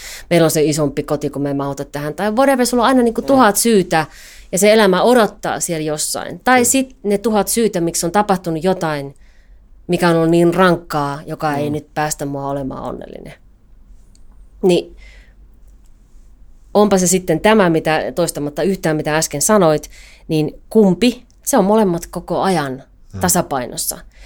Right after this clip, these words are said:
Speaker 1: Et ei pidä unohtaa, ja mä oon tuonut sen niinku semmoiseen elämän arkeen. Arki on juhlaa, mä tiedän niinku maailman korneinta, mutta oikeasti ei todellakaan oo.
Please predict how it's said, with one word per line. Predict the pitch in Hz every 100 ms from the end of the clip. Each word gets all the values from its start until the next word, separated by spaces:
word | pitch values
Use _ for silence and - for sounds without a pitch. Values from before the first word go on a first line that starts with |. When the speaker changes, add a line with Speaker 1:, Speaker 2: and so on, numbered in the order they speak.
| - -
Speaker 1:
Et | 185 180
ei | 202
pidä | 202 254 220 -
unohtaa, | 254 247 180 160 - 156 147 139 151 _ - - - - -
ja | 185
mä | 247
oon | 262
tuonut | 190 175 170
sen | 180 165
niinku | 165 156
semmoiseen | - 185 170 165 156 156 - _ _ _ - - - - - - - -
elämän | 214 214 180 156 151 -
arkeen. | 190 196 185 - 147 131 87 - - _ - - - _ -
Arki | 165 170 170
on | 160
juhlaa, | 151 151 147 143
mä | 147
tiedän | 143 147 139
niinku | 135 143
maailman | 139 135
korneinta, | 147 147 135 131
mutta | 185 302
oikeasti | 208 185 -
ei | 180
todellakaan | 175 147 139 131 120
oo. | 101